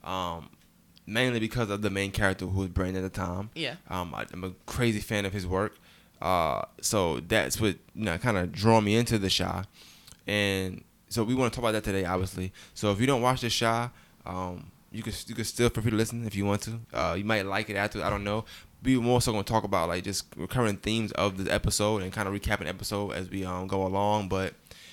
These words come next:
Speaker 1: if you don't watch The Chi, you still can enjoy this podcast just based on the themes we're talking about. It's still gonna be information that you need to know or might wanna know in this podcast. So, um,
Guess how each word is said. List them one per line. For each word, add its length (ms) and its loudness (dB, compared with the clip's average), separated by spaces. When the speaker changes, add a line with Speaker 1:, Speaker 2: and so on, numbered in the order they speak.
Speaker 1:
if 140 0
you 60 4
don't 120 8
watch 140 8
The 80 0
Chi, 200 2
you 120 2
still 220 4
can 120 -2
enjoy 220 4
this 100 2
podcast 520 4
just 200 2
based 200 4
on 140 0
the 80 0
themes 280 -2
we're 80 -2
talking 320 0
about. 160 -6
It's 80 -6
still 140 0
gonna 80 0
be 60 0
information 360 -2
that 160 -6
you 60 -4
need 160 -2
to 60 -2
know 240 0
or 140 -2
might 180 0
wanna 200 2
know 240 -2
in 80 0
this 140 0
podcast. 500 0
So, 320 2
um, 440 6